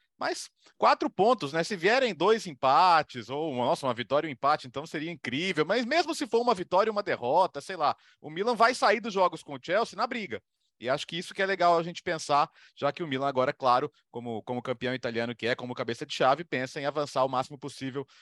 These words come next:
na competição. A Inter pegou um Vitória Pilsen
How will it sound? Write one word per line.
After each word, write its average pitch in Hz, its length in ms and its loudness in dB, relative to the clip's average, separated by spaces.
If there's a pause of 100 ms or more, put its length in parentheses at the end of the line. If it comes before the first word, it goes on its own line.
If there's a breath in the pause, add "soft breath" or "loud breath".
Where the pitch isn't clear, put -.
(180 soft breath)
na 143 160 0
competição. 139 580 -4 (160)
A 147 160 0
Inter 202 240 -2
pegou 190 220 2
um 185 40 -2
Vitória 170 280 0
Pilsen 147 500 -8